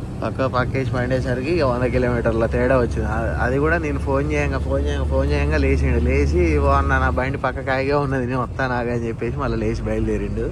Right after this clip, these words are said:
So మనోడు చంద్రాపూర్ దాటిండు. చంద్రాపూర్ దాటి భద్రావతి దగ్గర దగ్గరికి వచ్చిండు. మనం అయితే నాగపూర్ బైపాస్లోనే అయితే ఉన్నాం మనం.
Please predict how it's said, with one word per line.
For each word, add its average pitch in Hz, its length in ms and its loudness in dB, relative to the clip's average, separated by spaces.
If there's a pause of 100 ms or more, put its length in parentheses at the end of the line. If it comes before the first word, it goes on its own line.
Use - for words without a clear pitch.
(1300)
So 120 60 -2
మనోడు 123 340 2
చంద్రాపూర్ 143 600 4
దాటిండు. 131 520 4
చంద్రాపూర్ 131 640 0
దాటి 120 260 0
భద్రావతి 123 440 -2
దగ్గర 113 200 -2
దగ్గరికి 117 360 -2
వచ్చిండు. 131 340 -4
మనం 120 220 -2
అయితే 110 220 -4
నాగపూర్ 120 460 -2
బైపాస్లోనే 117 680 -2
అయితే 101 180 -4
ఉన్నాం 95 340 -4
మనం. 98 420 -4